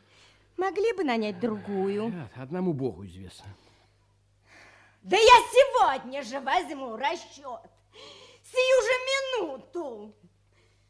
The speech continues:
Speaker 1: Можете удержать из моего жалования. Сами не знаете, что вам нужно.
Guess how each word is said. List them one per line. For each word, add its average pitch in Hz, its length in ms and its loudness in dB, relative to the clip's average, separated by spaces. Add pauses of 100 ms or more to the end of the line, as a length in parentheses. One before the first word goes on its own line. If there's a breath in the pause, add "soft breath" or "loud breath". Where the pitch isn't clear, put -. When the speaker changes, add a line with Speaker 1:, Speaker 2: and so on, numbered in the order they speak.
(200)
Speaker 1:
Можете 466 500 -2
удержать 453 440 0
из 415 100 -8
моего 453 480 -4
жалования. 247 720 -2 (680)
Сами 453 600 0
не 320 80 -12
знаете, 392 420 -4
что - 160 -6
вам 381 240 -4
нужно. 330 560 -8